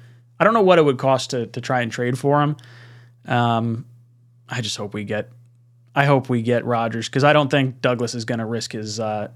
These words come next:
job with Jordan Love, I don't think, which, you know, I think is probably pretty smart. Uh, Mister Green Jeans says, "It would be poetic justice if Andy Reid beats the team that fired him. He's still the winningest coach in Philly history in the Super Bowl,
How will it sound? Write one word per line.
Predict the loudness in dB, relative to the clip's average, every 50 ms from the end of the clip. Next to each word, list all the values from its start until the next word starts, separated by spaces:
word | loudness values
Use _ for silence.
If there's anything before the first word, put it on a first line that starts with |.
| -12 -12 -10
job | -8 -8 -4 -2 0 0 0 0 0 -2 -2 -6 -10 -16 -20 _ _ _ _ _ _ _ _ _ _ _ _ _ _ _ -6
with | -6 -6 -6 -6
Jordan | -6 -4 -4 -4 -4 -6 -6
Love, | -6 -6 -6 -6
I | -6 -8
don't | -8 -8 -10
think, | -10 -10 -10 -10 -12 -14 -18 -18 -8 -2
which, | -2 -2 -2 -2 -10 -12 -8 -4
you | -4 -4
know, | -2
I | -4 -6 -6
think | -8 -12 -12
is | -12 -14
probably | -14 -14 -14
pretty | -14 -16 -16 -14 -14
smart. | -12 -12 -14 -14 -14 -18 -20 -20 -20 -20 -20 -20 -20 -20 -20 -20 -20 -14 -6
Uh, | -2 2 2 4 4 4 4 2 0 -2 -10 -20 -20 -20 _ _ -2
Mister | -2 0 0 -2 -4
Green | 0 2 2 2 2 2 2
Jeans | 0 0 0 0 0 0 -2 -4 -6 -10 -10 -8 -6
says, | -2 0 0 0 0 2
"It | 2
would | 2 4
be | 4 4
poetic | 4 4 2 4 2 0 0
justice | 2 2 2 2 2 0 -4 -4 -4
if | -4 -6 -2
Andy | -2 -2 0 2 2 4 4
Reid | 4 4 4 2 2 0
beats | 0 0 0 0 -2 -6 -10
the | -6 -6 -6
team | -6 -4 -2 0 2 4 4 4
that | 4 2
fired | 2 4 4 6 6 6 6 6 4 4
him. | 0 -2 0
He's | 0 0 0 -2
still | -2 -6 -4 -2
the | 0 2
winningest | 2 2 2 2 2 0 0 -2 -4 -4
coach | 0 2 2 2 2 0
in | -2 -2 -2
Philly | 0 0 2 2 4 4
history | 4 2 0 0 -2 -2 0 0 0 0 -2
in | -4 -2 0 2 2 2 2
the | 0 0
Super | -2 -2 -4 -2 -2 4 6 6
Bowl, | 6 6 6 4 4 4 2